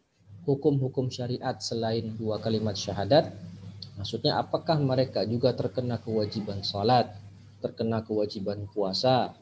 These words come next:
terkena kewajiban zakat, terkena kewajiban haji dan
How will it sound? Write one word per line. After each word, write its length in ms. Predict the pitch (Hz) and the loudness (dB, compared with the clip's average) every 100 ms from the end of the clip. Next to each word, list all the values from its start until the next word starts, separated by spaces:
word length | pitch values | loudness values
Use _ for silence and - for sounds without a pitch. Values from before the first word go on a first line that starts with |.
| - _ - - - - | -20 _ -20 -20 -20 -4
terkena 460 | - - 120 110 110 | -2 0 0 -2 -2
kewajiban 580 | 110 101 101 101 101 101 | 0 0 -2 -6 -8 -8
zakat, 560 | 98 92 123 127 117 - - | -6 0 4 6 4 -2 -8
terkena 400 | - 117 113 113 | -4 -2 -2 -2
kewajiban 480 | 113 104 107 101 | -4 -2 -4 -6
haji 420 | 95 98 98 123 | -6 -8 -2 0
dan 80 | 120 | 2